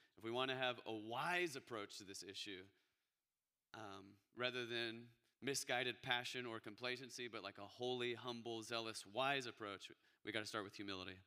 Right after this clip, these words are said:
Philippians two three says this, "Do nothing from selfish ambition or conceit, but in humility count others more significant than yourselves."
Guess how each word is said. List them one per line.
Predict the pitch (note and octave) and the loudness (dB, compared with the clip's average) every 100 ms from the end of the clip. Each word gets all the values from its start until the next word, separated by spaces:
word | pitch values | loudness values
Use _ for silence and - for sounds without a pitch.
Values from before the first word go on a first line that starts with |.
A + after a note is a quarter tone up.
| _ _ _ _ _ _ - | _ _ _ _ _ _ -2
Philippians | C3+ E3 F3 D#3 - | 2 4 2 0 2
two | F3+ D#3+ | 2 2
three | D#3 D#3 C#3+ | 2 2 4
says | C#3 B2 | 4 4
this, | B2+ A#2 | 4 2
"Do | G#2+ C#3 | 4 2
nothing | C3+ D3+ D#3 D#3+ | 6 4 6 0
from | D3 C#3+ | 2 2
selfish | - C3+ C3+ C3 | 4 4 4 2
ambition | C3 B2 B2 C3 | 2 2 2 2
or | A#2+ | 2
conceit, | - A2 - C3 G2 | 2 2 4 2 4
but | A#2 | 2
in | A2+ | 2
humility | B2 A#2 C3 C#3+ C#3 C#3 C#3 - - - | 0 2 4 4 4 4 0 -6 -12 2
count | C#3+ B2+ - | 4 2 4
others | C#3 D3+ D#3 D#3+ D#3 D3 B2 | 4 4 4 2 4 2 0
more | B2+ D3+ D#3 | 0 2 4
significant | E3 D#3 C#3+ C#3 B2+ B2 - G2 - - _ _ _ _ | 4 2 2 2 2 0 0 -4 -4 -18 _ _ _ _
than | A2 G#2 | -4 -2
yourselves." | G2+ - G2 F2+ F#2 - - | 0 -2 -2 -4 -10 -10 -10